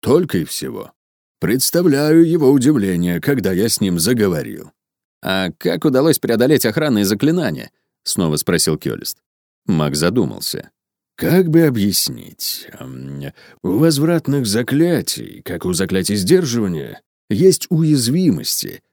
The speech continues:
на которых при должной сноровке можно играть. С таким помощником, кристаллами и кольцами Арнуса на пальцах, у него были все шансы».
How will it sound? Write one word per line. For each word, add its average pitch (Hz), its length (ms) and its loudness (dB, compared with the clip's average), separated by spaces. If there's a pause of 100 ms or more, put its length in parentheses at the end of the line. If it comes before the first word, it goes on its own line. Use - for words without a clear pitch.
на 202 120 0
которых 156 400 2
при 98 120 0
должной 92 360 0
сноровке 143 500 0
можно 95 380 0
играть. - 420 -10 (500)
С - 100 -8
таким 120 300 0
помощником, 110 760 -2 (140)
кристаллами 101 640 0
и 85 60 -2
кольцами 95 420 0
Арнуса 120 540 -2
на 92 120 -2
пальцах, - 460 -6 (320)
у 185 100 6
него 135 280 6
были 92 280 -2
все 101 320 -4
шансы». - 600 -12